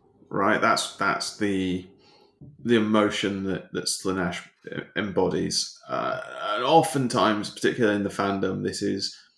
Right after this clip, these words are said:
taken as, um, sexual excess. But it's important to note with Slaanesh that it's not exclusively that. Excessive pride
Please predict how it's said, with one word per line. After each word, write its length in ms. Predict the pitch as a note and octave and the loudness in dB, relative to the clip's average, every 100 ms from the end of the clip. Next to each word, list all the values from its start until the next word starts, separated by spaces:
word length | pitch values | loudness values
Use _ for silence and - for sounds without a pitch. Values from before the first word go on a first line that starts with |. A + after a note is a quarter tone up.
| _ _ _ _ - | _ _ _ _ -8
taken 400 | - A2 G#2+ G#2 | 0 2 2 0
as, 300 | G2+ - - - | 0 -2 -4 -4
um, 420 | G#2 G#2 G#2 F#2+ | -4 -4 -6 -4
sexual 460 | - - - C#3 A#2+ | 0 0 0 0 0
excess. 580 | - A#2 D3 - - - _ _ _ _ | 2 0 0 -4 -8 -16 _ _ _ _
But 140 | A#2+ | 4
it's 240 | G#2 A#2 A#2 | 6 4 2
important 420 | A2+ C3 G2+ F#2+ | 2 4 4 0
to 80 | A2 | -2
note 300 | G#2 G#2 - | -2 -2 -4
with 100 | A2 | -6
Slaanesh 380 | - F#2+ - G#2+ | -4 -4 -4 -2
that 100 | F#2+ | 0
it's 240 | F2 - | 0 -2
not 420 | G#2 G#2 F#2+ - - | -2 0 0 -2 -10
exclusively 800 | - - - G2 - F2 F2+ F#2 | -8 -4 -2 -2 -2 -6 -2 -2
that. 220 | F#2+ - | -2 -2
Excessive 440 | E2 A2 A2+ - | -2 -2 -2 -6
pride 480 | - A2+ G#2+ A#2+ | 0 2 4 2